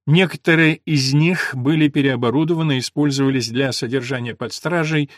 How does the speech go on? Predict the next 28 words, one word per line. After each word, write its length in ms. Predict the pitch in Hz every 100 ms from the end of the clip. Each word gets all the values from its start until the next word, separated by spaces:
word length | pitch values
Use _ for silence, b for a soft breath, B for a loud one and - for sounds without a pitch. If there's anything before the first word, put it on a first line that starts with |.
| B
нового 560 | 135 151 165 113 104 104
поколения 580 | 113 101 120 147 160 147
демократических 920 | 127 123 113 127 127 131 - - 123
активистов, 680 | 123 - 139 139 - - -
антисоветски 680 | 95 104 - 120 127 - 117
настроенных 720 | 117 - 123 120 123 113 -
националистов 840 | 117 - 120 127 135 127 - - B B
и, 160 | - 139
конечно, 580 | - 113 104 104 117 113
уголовников. 760 | 110 110 104 80 76 71 - _ b b b b b -
Благодаря 420 | 151 165 175 160
советским 480 | - 156 143 143 135
диссидентам 680 | 139 131 143 156 156 139 -
и 80 | 117
Международному 580 | 123 120 123 135 120 113
движению 440 | 113 110 131 120
защитников 600 | 104 117 127 113 110 101
гражданских 680 | 113 113 117 113 104 107 -
прав 340 | 120 147 - b b b
сведения 600 | - 156 175 175 165 160
о 160 | -
лагерях 540 | 135 135 127 139 160 -
после 280 | 127 - 110
Сталина 480 | - 139 151 135
регулярно 600 | 113 120 120 156 147 135
просачивались 760 | 113 123 101 117 107 107 104 -
на 140 | 101
Запад. 320 | 80 69 85